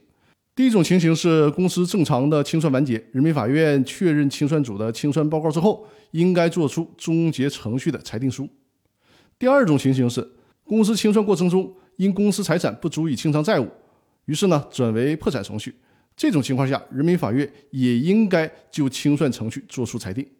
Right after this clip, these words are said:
第三种情形是，在公司清算过程中，虽然发现资不抵债了，本应该进入破产程序的，但是大家先别着急，全体债权人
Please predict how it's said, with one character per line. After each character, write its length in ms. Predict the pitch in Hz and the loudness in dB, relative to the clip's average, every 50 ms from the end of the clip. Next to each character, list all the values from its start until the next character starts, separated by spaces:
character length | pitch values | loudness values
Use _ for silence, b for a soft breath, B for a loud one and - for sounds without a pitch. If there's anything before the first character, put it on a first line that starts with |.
| _ _ _ _ _ _ _ _ _ _ - | _ _ _ _ _ _ _ _ _ _ -4
第 140 | - 254 233 | 0 0 0
三 300 | - - 254 269 277 254 | 2 2 2 4 4 4
种 120 | 220 143 | 4 2
情 220 | - - 127 131 | 0 0 -2 -2
形 160 | 123 123 117 107 | 0 -2 -4 -6
是， 160 | - 123 - b b b b b b b b b | -6 -10 -16 b b b b b b b b b
在 320 | - 180 170 170 165 156 | -2 0 2 4 2 2
公 200 | 156 - 180 185 | 0 -2 -4 -4
司 140 | 175 - 185 | -4 -4 -6
清 240 | 180 - - 185 180 | -8 -2 0 0 2
算 140 | 175 196 180 | 2 0 0
过 140 | 185 208 175 | 0 0 0
程 120 | 160 160 | 0 2
中， 160 | 151 165 175 - | 0 0 -2 -4
虽 200 | - - - 165 | -8 -8 -4 -2
然 140 | 160 151 156 | 0 0 -2
发 180 | 151 - 156 156 | 0 0 -2 -2
现 220 | 151 - 160 151 | 0 0 -2 -2
资 100 | 127 165 | -2 -4
不 80 | 160 156 | -8 -6
抵 120 | 127 113 | -6 -2
债 160 | 135 170 165 | 0 0 0
了， 120 | 131 - - b b b b b b _ | 0 -2 -6 b b b b b b _
本 240 | - 156 143 139 170 | 0 2 2 2 4
应 160 | 214 240 240 | 4 4 4
该 140 | 220 214 196 | 4 4 2
进 180 | 185 190 175 175 | 2 2 0 -2
入 80 | 165 | -2
破 140 | 156 - 196 | -2 -4 -4
产 120 | 127 127 95 | -4 -4 -6
程 160 | - 85 104 | -6 -10 -10
序 120 | - 135 | -10 -10
的， 120 | 120 - _ _ _ _ - | -12 -12 _ _ _ _ -4
但 160 | - 208 208 | -2 0 0
是 80 | 185 196 | 0 2
大 140 | 196 196 190 | 0 2 2
家 140 | 196 185 | 2 2
先 140 | 185 - 190 | 2 2 0
别 120 | 185 180 180 | 2 2 2
着 140 | 175 175 | 2 2
急， 200 | 170 143 147 180 - _ _ _ _ _ _ _ _ - | 0 0 -4 -8 -8 _ _ _ _ _ _ _ _ -16
全 280 | - - 160 196 247 | -6 -2 0 2 4
体 120 | 233 185 147 | 4 4 4
债 160 | 165 220 196 | 2 2 2
权 140 | - 190 160 | 4 4 4
人 200 | 139 156 156 | 2 2 0